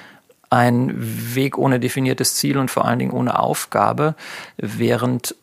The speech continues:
Religion immer fest definierte Spiritualität ist,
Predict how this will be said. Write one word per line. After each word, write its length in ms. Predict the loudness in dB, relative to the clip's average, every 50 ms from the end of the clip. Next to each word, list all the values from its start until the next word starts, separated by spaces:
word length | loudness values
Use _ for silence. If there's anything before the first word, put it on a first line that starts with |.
| -20 _ -8
Religion 640 | -4 0 0 2 0 0 0 0 2 2 2 2 0 0
immer 440 | -2 0 2 4 4 4 2 0 -4 _ _ _ _ -20 -20 _ _ _ -20 _ _ -14
fest 680 | -10 -8 -4 0 2 2 2 2 2 0 -2 -4 -6 -4
definierte 580 | -2 -2 -2 0 0 2 2 2 2 0 -2 -6
Spiritualität 960 | -6 -4 -6 -6 -4 -4 -4 -4 -2 -2 -2 -2 -4 -4 -4 -4 -4 -4 -4 -6
ist, 420 | -6 -4 -2 -2 -2 -4 -6 -10